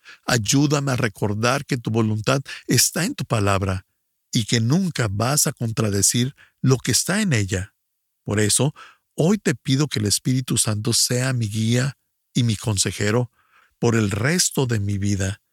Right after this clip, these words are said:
Te pido humildemente y en fe, ayúdame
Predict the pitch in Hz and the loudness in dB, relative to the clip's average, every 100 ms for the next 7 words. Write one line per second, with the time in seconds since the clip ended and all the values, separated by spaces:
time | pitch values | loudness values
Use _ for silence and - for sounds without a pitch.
0 | _ - - - 101 - - 139 143 127 | _ -20 -8 -4 -4 -4 -2 0 0 0
1 | 110 110 127 131 120 110 107 120 127 135 | -2 0 0 0 -2 -2 0 0 0 0
2 | 120 110 92 - 123 131 - _ _ _ | 0 0 -2 -2 0 0 -4 _ _ _
3 | - 95 - 127 185 190 120 | -10 -6 -2 0 0 0 0